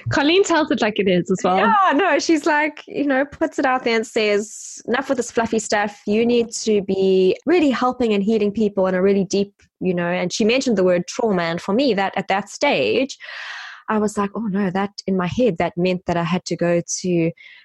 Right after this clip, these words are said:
Speaker 2: you know, refugee camps and I had to go to these, like, war-torn countries. And I was like, "Oh, I'm not ready. Like, uh, that doesn't connect to me at all." But I had this,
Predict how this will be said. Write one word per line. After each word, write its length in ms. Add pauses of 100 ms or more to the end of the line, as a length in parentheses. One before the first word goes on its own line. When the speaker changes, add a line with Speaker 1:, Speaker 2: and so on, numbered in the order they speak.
(120)
Speaker 2:
you 100
know, 80
refugee 600
camps 480
and 80
I 40
had 160
to 100
go 160
to 160
these, 320
like, 220
war-torn 480
countries. 600
And 100
I 20
was 100
like, 160
"Oh, 120
I'm 100
not 200
ready. 480
Like, 220 (140)
uh, 120 (100)
that 180
doesn't 260
connect 360
to 100
me 120
at 140
all." 380 (800)
But 240 (880)
I 100
had 360
this, 360